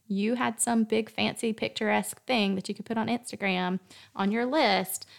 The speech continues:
but nobody cares, and you should just follow the lead of your child or follow the lead of your heart. I was in, um,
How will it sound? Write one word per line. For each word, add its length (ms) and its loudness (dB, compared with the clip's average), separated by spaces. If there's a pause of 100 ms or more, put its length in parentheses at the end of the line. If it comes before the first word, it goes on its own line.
but 120 -4
nobody 360 0
cares, 600 -2 (280)
and 120 -2
you 80 -4
should 180 -2
just 220 -10
follow 260 -2
the 120 -8
lead 200 -6
of 120 -12
your 80 -12
child 540 -6 (160)
or 100 -6
follow 280 0
the 120 -10
lead 140 -4
of 120 -8
your 100 -4
heart. 340 -4 (1600)
I 120 4
was 200 4
in, 340 4 (380)
um, 400 0